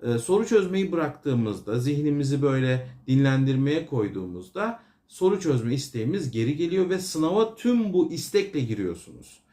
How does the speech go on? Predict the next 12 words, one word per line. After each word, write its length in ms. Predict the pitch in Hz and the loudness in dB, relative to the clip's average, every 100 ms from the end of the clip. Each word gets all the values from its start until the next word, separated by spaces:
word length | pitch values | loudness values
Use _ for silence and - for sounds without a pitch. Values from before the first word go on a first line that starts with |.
| _ - | _ 0
Ve 200 | 175 180 | 2 2
bu 120 | 175 | 0
istek 360 | 151 - 220 220 | -2 0 -2 -2
sayesinde 800 | - 135 113 110 107 117 113 131 | -2 0 0 0 -4 -6 -4 0
de 100 | 226 | -2
sınavdaki 600 | - 180 180 170 160 160 | -2 -4 -4 -2 -4 -4
soruları 480 | - 185 139 196 226 | -2 0 0 -4 -2
çok 260 | 214 - | -2 0
daha 100 | 160 | -4
güzel 380 | 180 190 208 196 | -2 0 0 0
bir 60 | 151 | -4
şekilde 640 | 143 123 110 110 214 | -6 -6 -6 -4 -4